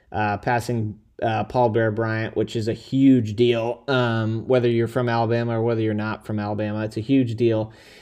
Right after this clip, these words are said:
Uh, but my, what made you laugh this week was, um, <laughs> somebody quote tweeting an article from, I think it was a couple years ago. I think it was two years ago,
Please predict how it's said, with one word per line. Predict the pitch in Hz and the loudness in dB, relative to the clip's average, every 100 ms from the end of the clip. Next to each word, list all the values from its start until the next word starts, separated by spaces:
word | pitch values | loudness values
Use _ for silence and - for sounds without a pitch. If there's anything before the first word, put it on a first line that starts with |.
| - | -6
Uh, | - 127 | 0 2
but | 131 165 | 2 4
my, | 165 | 4
what | 165 175 | 6 4
made | 175 180 151 | 6 4 4
you | 113 | 2
laugh | 110 127 143 | 2 0 0
this | 147 | 0
week | 147 151 151 - | 2 2 2 2
was, | 127 123 120 113 113 113 113 - | 2 4 4 2 2 0 -4 -8
um, | 120 113 110 107 101 98 92 _ - | -4 -2 -2 -4 -6 -8 -10 _ -6
<laughs> | 523 508 - - - - - - - _ | -4 -4 -6 -10 -18 -20 -20 -20 -20 _
somebody | - 165 180 190 165 | 0 4 8 8 8
quote | 131 - 156 165 160 | 2 0 6 6 6
tweeting | - 156 147 143 | 4 6 6 2
an | 131 | 0
article | 110 135 135 131 135 | 2 4 2 2 0
from, | 131 131 120 117 113 107 107 - | 0 -2 0 0 -2 -2 -4 -6
I | 120 | -8
think | 113 143 147 | -2 -2 2
it | 131 | 2
was | 135 | 2
a | 113 | 0
couple | - 143 147 | -2 0 2
years | 127 135 139 | 2 2 2
ago. | 147 151 151 156 151 | 2 2 2 0 -2
I | 143 | 0
think | 135 | 0
it | 135 | 0
was | |
two | - - | -2 -2
years | 135 139 139 | 2 2 2
ago, | 139 143 147 147 | 2 2 4 2